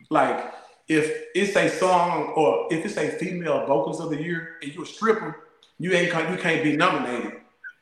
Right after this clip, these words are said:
to be on no category just 'cause people don't vote for you. So as long as you do what you're being nominated for and you get enough nominations, we let you in. So we do, we try to do the top five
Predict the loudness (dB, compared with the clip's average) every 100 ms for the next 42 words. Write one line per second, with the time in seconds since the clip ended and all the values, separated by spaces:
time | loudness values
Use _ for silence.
0 | _ _ -6 -4 0 0 0 -2 0 2
1 | 2 0 -2 -6 -8 -6 -4 -2 0 2
2 | 0 -4 -6 -8 -16 -4 0 2 0 4
3 | 4 4 0 -2 -2 4 4 4 -2 -8
4 | -14 _ -2 2 4 2 2 4 4 4
5 | 2 2 0 0 2 4 2 -2 -8 -10
6 | -10 -6 -6 -6 -8 -8 -6 -6 -6 -10
7 | -8 -8 -8 -10 -18 -16 -12 -10 -12 -16
8 | -18 -20 _ _ _ _ -20 _ -6 -4
9 | -4 -6 -4 -6 -4 -6 -4 -6 -4 -4
10 | -2 -2 0 0